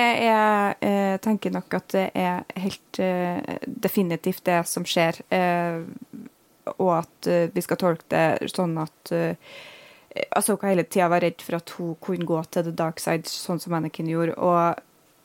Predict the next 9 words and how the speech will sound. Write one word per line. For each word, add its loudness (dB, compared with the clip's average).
eh, 2
og 4
at -8
hun 0
også 0
skulle 0
gi 2
det 2
videre 0